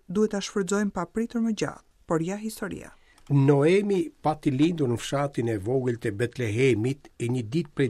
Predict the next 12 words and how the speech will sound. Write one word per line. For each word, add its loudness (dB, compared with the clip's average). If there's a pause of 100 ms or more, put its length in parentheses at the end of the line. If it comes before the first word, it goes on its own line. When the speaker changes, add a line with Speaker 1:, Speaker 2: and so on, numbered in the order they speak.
Speaker 2:
ditësh -4 (160)
pati 0 (160)
ikur -4
së -4
bashku -4
me 0
shoqin -4 (160)
emigrante -2 (100)
në -6
tokën -2
e -2
Moabit -2